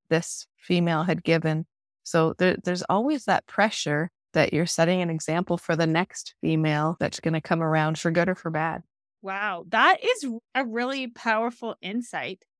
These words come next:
Speaker 2: But you stuck it out.
Speaker 1: Yep.
Speaker 2: You built relationships. So what do you think it was that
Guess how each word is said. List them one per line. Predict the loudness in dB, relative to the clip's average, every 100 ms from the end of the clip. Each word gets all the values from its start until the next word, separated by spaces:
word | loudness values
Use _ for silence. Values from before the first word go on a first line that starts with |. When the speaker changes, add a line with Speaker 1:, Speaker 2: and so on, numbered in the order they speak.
| -2
Speaker 2:
But | 2
you | 2
stuck | 4 2 4
it | 4
out. | 4 4 2 _
Speaker 1:
Yep. | 0 0 _ -6
Speaker 2:
You | -2
built | 0 4 4 4
relationships. | 2 4 4 2 -4 -8 -2 2 2 2
So | 0
what | 2 2
do | 2
you |
think | 0 -2
it | -4 -2
was | 0 2 0 -4
that | -4 -2 0 -2